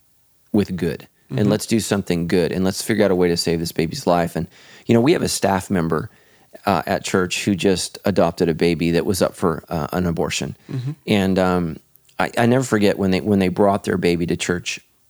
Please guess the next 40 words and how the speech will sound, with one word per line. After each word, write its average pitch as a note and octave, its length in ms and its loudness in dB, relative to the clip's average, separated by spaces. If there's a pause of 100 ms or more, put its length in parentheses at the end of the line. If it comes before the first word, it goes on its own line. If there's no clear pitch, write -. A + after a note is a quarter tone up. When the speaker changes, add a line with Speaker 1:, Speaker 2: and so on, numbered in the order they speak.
(120)
Speaker 1:
on F2+ 140 2
the F2+ 80 -2
first F2 380 -2
weekend, E2 460 -4 (760)
you A#2+ 100 4
know, G2+ 80 2
this G#2 220 2
mom F#2 380 2
is F2+ 100 -4
holding F2+ 360 0
this F2+ 180 -2
little E2+ 160 0
baby. D#2 400 -2 (160)
Speaker 2:
Mm-hmm. C3 280 -8 (240)
Speaker 1:
And A2 220 2 (180)
I'll A2 120 4
never A2+ 320 2
forget F#2 500 -2 (100)
her F#2+ 200 -2
words. F2 360 -2
She - 140 -2
said, F2+ 320 -2 (420)
"Can A2+ 200 0
you B2+ 120 4
believe G2 440 0
that C2 160 -2
they E2+ 160 2
were F#2+ 140 0
going E2+ 320 -2 (260)
to - 100 0
kill C#3+ 280 -4
this?" - 420 -10 (340)
Speaker 2:
Mm-hmm. B2 180 -8
Speaker 1:
And, F3+ 220 0
and G2+ 80 0
he A#2 140 2
was G#2 160 0
just G2+ 220 -2
so A2+ 380 2 (300)
incredibly G2 840 0